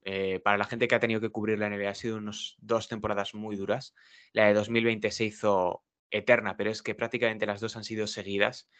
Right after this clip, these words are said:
Y hacer casi desde dos mil diecinueve hasta julio de dos mil veintiuno de continuo es agotador, teniendo que trabajar todos los días alrededor de ello.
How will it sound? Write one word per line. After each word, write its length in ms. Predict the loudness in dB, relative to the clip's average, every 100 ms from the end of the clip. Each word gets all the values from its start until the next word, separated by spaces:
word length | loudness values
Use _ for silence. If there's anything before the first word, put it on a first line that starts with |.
| _ _ _ _ -8
Y 320 | -2 -2 0
hacer 680 | 0 2 4 6 4 2 -10 -2
casi 480 | 0 0 0 -2 0
desde 240 | -2 -2
dos 140 | -4
mil 100 | -4
diecinueve 340 | -6 -2 -2 -2
hasta 520 | -2 0 2 0 -2 _ _ _ _
julio 460 | -6 0 2 4 2
de 340 | 2 2 0
dos 160 | -2 -4
mil 120 | -4
veintiuno 680 | -4 -4 -4 -4 -4 -6 -8 _ _
de 120 | -4 -2
continuo 640 | -4 -2 -2 -2 -6 -8 -8
es 220 | -8 -6
agotador, 640 | -6 -4 -2 0 2 0 -2 _ -8
teniendo 340 | -4 -4 -6
que 80 | -4
trabajar 360 | 0 0 -2 -2
todos 240 | 0 0
los 120 | -2
días 220 | -4 -4
alrededor 420 | -4 -2 -2 -2 -2
de 180 | -4
ello. 200 | -2 -2